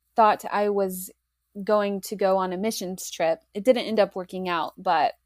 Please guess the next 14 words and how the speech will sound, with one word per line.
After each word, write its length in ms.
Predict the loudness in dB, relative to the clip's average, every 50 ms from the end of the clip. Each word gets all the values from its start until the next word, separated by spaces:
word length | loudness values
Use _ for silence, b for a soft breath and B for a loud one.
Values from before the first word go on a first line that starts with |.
| _ B B B B B B B B B B 0
prior 340 | 4 6 6 6 6 4
to 140 | 2 0 -2
going 260 | 0 0 0 0 0
on 140 | -2 -2 -4
the 60 | -2
missions 480 | -2 0 0 0 0 0 0 0 -2 -2
trip, 340 | 0 2 2 2 2 0 -4 -6 -2
I 240 | 0 0 2 0 0
went 280 | 0 -2 -2 -2 -2 -2
and 180 | -4 -2 2
got, 460 | 4 6 6 6 6 4 4 2 0 -2 _ _ _ _ -6
um, 460 | -4 -2 -2 -2 -2 -4 -6 -8 -10 _ _ _ _ _ _ _ _ _ _ _ _ _ _ _ 0
another 580 | 0 2 4 4 4 6 6 6 6 4 2 -2 0
polio, 760 | 4 4 6 6 6 6 6 6 6 6 6 4 4 2